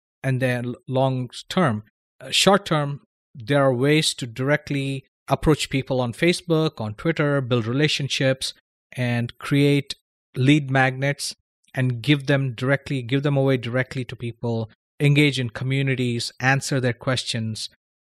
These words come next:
and build relationships. That's the short term. And there are other things I go into, uh, in my course. Uh, the general idea is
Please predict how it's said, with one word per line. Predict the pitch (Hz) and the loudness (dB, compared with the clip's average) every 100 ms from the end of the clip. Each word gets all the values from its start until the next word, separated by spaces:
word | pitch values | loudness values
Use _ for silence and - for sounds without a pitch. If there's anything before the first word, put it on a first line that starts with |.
| - | -4
and | 123 120 113 - | 0 0 -2 2
build | 151 139 | 4 4
relationships. | 131 127 - 123 - - | 0 0 -2 -4 -6 -4
That's | 135 131 | -4 -2
the | 143 | -2
short | - 135 127 | 0 0 -2
term. | - 101 101 _ _ | -4 -8 -10 _ _
And | 127 127 127 131 | -4 -2 -2 4
there | 190 220 | 4 6
are | |
other | 175 180 180 | 4 2 0
things | 180 160 - | -2 -4 -2
I | 135 | -2
go | 139 | 0
into, | 143 139 - 127 120 - | -2 -2 -6 -6 -8 -8
uh, | 127 104 | -10 -8
in | 131 | -6
my | 123 | -6
course. | 117 214 220 143 - _ _ | -4 0 0 0 -4 _ _
Uh, | 123 135 | -4 -2
the | 135 | 0
general | 131 170 175 156 | 4 4 6 6
idea | 151 151 139 | 6 4 4
is | 131 - | 2 -4